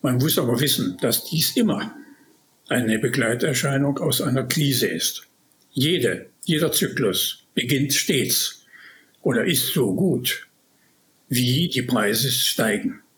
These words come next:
Deshalb ist dann eine Inflation in dieser Phase, in der ich, die ich gerade beschrieben habe, ein Treiber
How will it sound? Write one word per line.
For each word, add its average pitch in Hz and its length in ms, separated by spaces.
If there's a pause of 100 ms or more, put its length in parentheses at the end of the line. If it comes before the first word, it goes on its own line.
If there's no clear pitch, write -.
(320)
Deshalb 139 320
ist - 220
dann - 180
eine 123 240
Inflation - 840
in 120 240
dieser 190 300
Phase, 98 480 (200)
in 127 200
der 95 260 (300)
ich, - 200
die 123 300
ich - 160
gerade 95 300
beschrieben 208 480
habe, 160 260 (220)
ein 113 240
Treiber 135 600